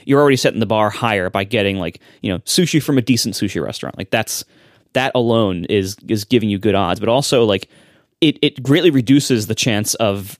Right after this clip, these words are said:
it smelling fishy, because a lot of that, a lot of that fishy smell comes from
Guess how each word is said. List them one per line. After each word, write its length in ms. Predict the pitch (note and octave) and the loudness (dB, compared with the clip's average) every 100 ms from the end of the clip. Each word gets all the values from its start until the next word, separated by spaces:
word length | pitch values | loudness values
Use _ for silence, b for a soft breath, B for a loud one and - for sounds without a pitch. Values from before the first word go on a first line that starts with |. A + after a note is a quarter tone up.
| - | -4
it 140 | G#2+ | -2
smelling 340 | - A#2+ G2 G2+ | -2 -2 -2 -2
fishy, 380 | A#2 G#2+ E2 | -2 -2 -4
because 280 | D2 G#2+ G#2 | -8 -8 -4
a 60 | G#2+ | 0
lot 160 | G2+ | 0
of 40 | G#2 | 2
that, 200 | F#2+ - - | -2 -4 -4
a 60 | |
lot 100 | A2 | -2
of 60 | G#2 | 0
that 100 | - | -2
fishy 220 | A#2 G#2 | -6 -8
smell 180 | G#2+ F#2 | -6 -6
comes 220 | - G2+ | -6 -6
from 240 | F#2+ F#2+ | -6 -10